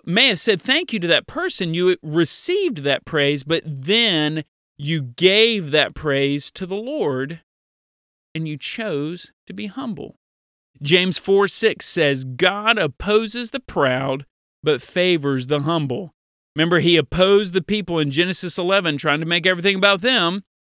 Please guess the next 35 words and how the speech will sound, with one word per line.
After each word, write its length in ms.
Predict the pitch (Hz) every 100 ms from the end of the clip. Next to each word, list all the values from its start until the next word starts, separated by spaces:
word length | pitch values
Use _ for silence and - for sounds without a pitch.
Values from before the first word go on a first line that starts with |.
| _ _ _ _ _
But 120 | 175 165
James 380 | 131 170 180
says 280 | - 160 147
that 160 | 160 151
he 140 | 185
favors 640 | 170 - 208 208 160 143 143
the 120 | 180
humble. 480 | 170 247 220 - 139 _ _ _ _ _ -
You 80 |
know, 140 | 208 175
the 120 | 151
best 340 | 127 180 -
way 180 | 175 175
to 320 | 151 - 160
not 400 | 139 135 143 160
have 380 | - 175 160 156
a 140 | 143 131
prideful 580 | - 147 156 - 143
heart 340 | 123 139 147 -
and 100 | 147
instead 340 | 143 - 156 147
have 160 | 147 135
a 60 |
humble 320 | 120 156 175 170
heart, 340 | 147 110 - _ _ _ _ _ -
it's 220 | 175 -
through 340 | 170 160 147 -
being 500 | 233 175 135 170 170 _ _ _ _
thankful. 640 | 294 269 - - - - _ _ _ _ _ _ _ _ -
And 180 | 135 143
most 240 | 196 -
of 80 | 131
all, 140 | 131
being 280 | 127 139 127
thankful 680 | - 208 208 - - 127